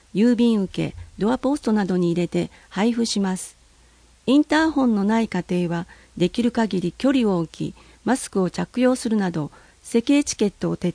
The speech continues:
底します。世帯の皆様からいただく調査の回答は、十月七日の期限までに、できる限りインターネットもしくは郵送提出でお願いします。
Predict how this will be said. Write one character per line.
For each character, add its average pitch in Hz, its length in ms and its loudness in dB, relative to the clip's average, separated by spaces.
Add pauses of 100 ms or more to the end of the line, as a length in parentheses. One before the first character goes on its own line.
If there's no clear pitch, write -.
底 233 140 2
し 220 140 -2
ま 185 180 -2
す。 - 180 -12 (960)
世 294 180 -2
帯 226 160 2
の 190 100 0
皆 208 220 0
様 185 240 -2
か 180 140 -4
ら 175 100 0
い 180 60 -2
た 226 100 0
だ 247 120 0
く 247 100 -8
調 277 220 2
査 247 140 0
の 196 120 -2
回 196 220 -2
答 185 260 -2
は、 180 180 -2 (480)
十 269 240 2
月 277 260 0
七 240 200 2
日 226 120 -2
の 226 120 2
期 220 100 -6
限 254 240 4
ま 180 100 2
で 170 120 0
に、 160 200 -2 (400)
で 202 140 2
き 285 140 0
る 277 80 4
限 233 280 0
り 170 220 0
イ 220 120 2
ン 269 60 4
タ - 180 2
ー - 40 4
ネ 269 120 4
ッ 269 40 -2
ト 185 200 -2
も 202 120 0
し - 100 -4
く 170 160 -6
は 160 160 -4 (320)
郵 240 180 2
送 277 220 2
提 269 240 0
出 - 160 -10
で 233 260 2
お 185 80 -2
願 180 260 0
い 175 40 -4
し - 140 -8
ま 170 160 -4
す。 - 180 -14